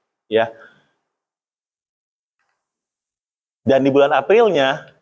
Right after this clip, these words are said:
ini masih di, di respon yang tadi ya, ini biasa lonjakan di sini ya, empat empat, naik, ya. Event tuh kalian harus naik, kalau nggak naik, toko kalian bermasalah. Ya, sepuluh sepuluh naik, Kak, kemarin. Naik.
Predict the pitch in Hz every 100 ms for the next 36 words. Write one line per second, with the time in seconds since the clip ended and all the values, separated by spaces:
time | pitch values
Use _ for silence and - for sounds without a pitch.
0 | _ - 165 143 151 120 131 127 123 123
1 | 127 123 135 147 123 123 - - _ _
2 | - 220 170 190 190 156 156 185 156 156
3 | 127 110 - _ 127 135 139 127 - _
4 | _ _ _ - 139 143 - - _ _
5 | _ _ _ - 120 123 - _ _ -
6 | 240 247 262 269 294 285 269 240 240 214
7 | - - - 180 220 214 208 262 - -
8 | 185 190 196 190 139 127 131 117 - _
9 | _ _ _ _ _ _ _ _ _ _
10 | _ _ _ - - _ - _ _ _
11 | _ - - _ _ _ - 117 127 -
12 | - - - 160 160 208 202 208 190 -
13 | 147 143 147 - _ _ _ _ _ _
14 | _ _ _ - - - 117 117 110